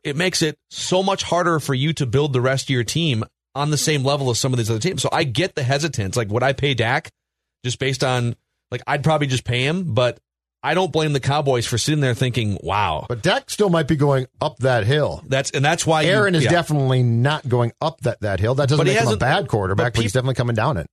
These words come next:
Speaker 1: but I think people act like Aaron has, like, tumbled all the way down the hill, and I don't know if I would go that
Speaker 2: Well, the
Speaker 1: far.
Speaker 2: question becomes this. If, if the Packers were diligently trying to get Aaron a better supporting cast, it
Speaker 1: Yes.
Speaker 2: does Aaron instantly r-,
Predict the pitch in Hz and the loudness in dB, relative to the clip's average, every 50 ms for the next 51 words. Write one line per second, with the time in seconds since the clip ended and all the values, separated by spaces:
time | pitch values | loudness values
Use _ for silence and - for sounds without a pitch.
0 | _ - 151 175 185 226 226 - - 214 185 175 - 123 131 139 135 151 139 131 | _ -4 -2 0 0 0 -2 -4 -4 -2 -2 0 0 0 0 0 0 0 0 0
1 | - - 127 135 139 127 127 120 104 110 107 101 - - - - 139 139 139 131 | 0 -2 0 0 2 2 2 2 2 0 0 -2 -4 -8 -6 -4 -2 0 0 2
2 | 127 131 123 120 117 110 107 104 107 104 104 98 92 85 85 85 78 - - 98 | 2 2 2 2 2 2 2 2 2 0 0 0 0 0 0 -2 -4 -4 -4 -2
3 | 113 131 139 147 147 143 139 135 123 139 123 113 104 98 104 101 101 98 139 139 | 0 0 0 2 2 0 0 0 0 0 0 0 0 0 0 0 2 2 2 2
4 | 147 151 170 196 196 - 175 165 - 156 139 120 104 104 107 92 78 - - - | 2 2 0 0 0 0 0 0 2 0 0 0 0 0 -2 -2 -2 -6 -10 -14
5 | _ _ _ _ _ - 135 - - - 135 - 135 - 160 170 185 190 - 196 | _ _ _ _ _ -6 -6 -4 -2 -2 -2 -2 -2 0 0 0 0 2 2 2
6 | 175 139 - - - 123 120 120 120 117 113 110 107 - - 107 101 135 160 185 | 2 0 -2 -6 -4 -2 0 2 2 2 2 0 -2 -4 -6 -2 0 0 2 0
7 | 165 196 170 147 123 - 147 143 135 131 123 117 107 107 107 110 120 127 - - | 0 0 0 -2 -2 0 0 0 2 2 0 -2 -2 0 0 2 0 0 -2 -4
8 | - 123 123 123 123 113 110 95 117 110 113 120 - - 98 - 107 107 104 104 | -2 -2 0 0 0 0 0 0 0 0 2 0 0 -2 -4 -2 0 0 0 0
9 | 101 90 - 110 98 92 82 - - - - - - _ _ _ _ _ _ _ | -2 -2 0 0 0 0 0 -2 -6 -8 -12 -12 -16 _ _ _ _ _ _ _
10 | _ - 120 131 - 113 104 92 82 - - - - - 147 123 - 165 160 165 | _ -10 -10 -8 -6 -4 -4 -4 -4 -6 -8 -6 -4 -2 -2 0 2 2 2 2
11 | 170 175 170 165 147 - 170 156 151 151 143 131 131 | 2 2 0 0 0 -2 0 0 2 2 0 0 -2